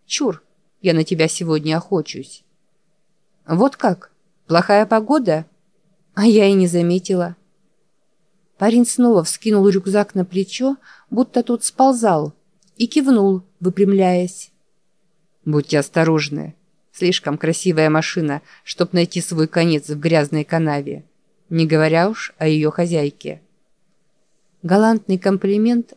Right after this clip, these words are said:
от истинного мужчины в первую очередь моей машине. Почему-то именно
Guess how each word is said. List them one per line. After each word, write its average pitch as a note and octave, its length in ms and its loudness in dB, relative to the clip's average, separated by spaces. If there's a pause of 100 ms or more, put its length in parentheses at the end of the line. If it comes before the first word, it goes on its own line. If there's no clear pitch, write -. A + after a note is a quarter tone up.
от F#3 180 -6
истинного F#3+ 520 -2
мужчины F#3+ 680 -2 (320)
в - 180 -20
первую E3+ 400 2
очередь A3+ 500 -2
моей D3+ 300 0
машине. D3 640 -6 (800)
Почему-то C4+ 500 0
именно B3 380 2